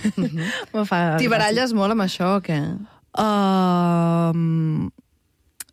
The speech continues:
Speaker 2: sí, en pla, inevitablement estic ficada allà. Eh, lo que, lo que és, per jo és molt important i crec que si, el dia que perdis fil en la connexió amb la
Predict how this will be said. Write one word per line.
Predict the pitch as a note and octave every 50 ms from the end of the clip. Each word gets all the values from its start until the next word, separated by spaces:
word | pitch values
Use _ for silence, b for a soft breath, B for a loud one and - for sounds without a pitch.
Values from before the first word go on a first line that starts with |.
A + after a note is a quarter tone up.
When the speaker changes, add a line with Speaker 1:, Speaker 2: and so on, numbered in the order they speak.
| _ - - _ _ _ - - _ _ _ _ _ _ - _ _ _ _ _
Speaker 2:
sí, | - - - - D4 D4 D4 D#4 E4 F4 D4+ - _ _ _ _ -
en | A3+ A3 G#3+
pla, | F#3+ A3+ G#3+ G3+ G3+ G3+ G3 G3 G3 G3 F#3+ - - _
inevitablement | - G#3 G#3 G#3 G3 G3 F3+ G#3 G3+ G3+ G#3+ G#3+ G#3+ A3 A3 G#3+ G#3+ G#3+ G#3+ G#3+ - - -
estic | - G3 - - - G3+ - -
ficada | - - G#3+ - G#3 G3+ G3 G3 F#3+
allà. | F#3+ G#3 G#3 G3+ G#3+ A#3 - _ B B B B B B B B B B B B B _ -
Eh, | G#3 G3+ G3 F#3+ F#3 F3+ F3+ F3+ F3 F3 D#3+ - -
lo | G#3+ G#3 G3+
que, | F#3 G3+ G3+ G3 F#3+ F#3+ F#3 F#3 F#3 F3+ F3+ F3+ - - - -
lo | G#3 G3+ G3 F#3+ -
que | - G3 F#3+ F#3 F#3 F#3 F#3+
és, | F#3 G#3 F#3+ -
per | - G#3+ G3+
jo | G3 G#3+
és | A3+ A#3+
molt | A#3+ B3 A#3+ C4
important | B3+ A#3+ G#3 A3+ A3 G#3+ - - A3 A3 A#3+ B3+ B3+ - _ _ _ _
i | - A3 F3+
crec | - A3 A3+ G#3+ -
que | A#3+ G#3+
si, | - - A3+ -
el | - G3+ G3+ F#3
dia | F#3+ G#3+ A3+ A3
que | A3 A3+ G#3
perdis | - G#3+ G#3+ G#3+ G3+ G#3+ G#3+ - -
fil | - - A#3+ A3 G#3 F#3+
en | F3+ F3+
la | - F3+
connexió | F#3+ F#3+ F#3+ G3 F#3 - B3 B3+
amb | C4 -
la | - B3 A3